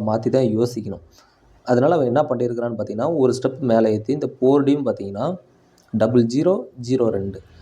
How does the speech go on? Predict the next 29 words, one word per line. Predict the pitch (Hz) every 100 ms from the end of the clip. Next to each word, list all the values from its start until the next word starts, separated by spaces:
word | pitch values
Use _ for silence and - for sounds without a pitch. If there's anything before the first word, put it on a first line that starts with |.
| - _ _ _ _ -
இங்க | 113
பாத்தீங்கன்னா, | 123 120 160 160
ஒரே | 131 139
ஒரு | 131 120
நம்பர் | 113 110
ஏ | 110 135
போர்டுக்கு | 127 117 113
மட்டும் | 117 - 117
பவர் | 110 113
வச்சு, | 107 - 180 208 _ _ _ _ _ _ _ _ _ -
ஒரு | 127 123
நம்பரை | 127 143 139
மட்டும் | 131 175
பவர் | 123 123
வச்சு | 120 117
அப்படியே | 151 - 110
அந்த | 120
நம்பரை | 110 107 101
இறக்கிட்டான். | 98 95 95 - _ _ _
ஓகேங்களா? | _ 120 110 107
அப்ப | 110 104
இதே | 107 123 175
மெத்தட் | 165 127 123
எப்படி | 117 113
பாத்தீங்கன்னா, | 110 101 98 104 165 170 _ _ _ _ _ _ _ _ _ _ _ _ _ _ _ _ _ _ _ _ _ _ _ _ _
அதே | - 165
ஏ | 143 147
போர்டு | 156 151 135
நம்பர் | 120 113 131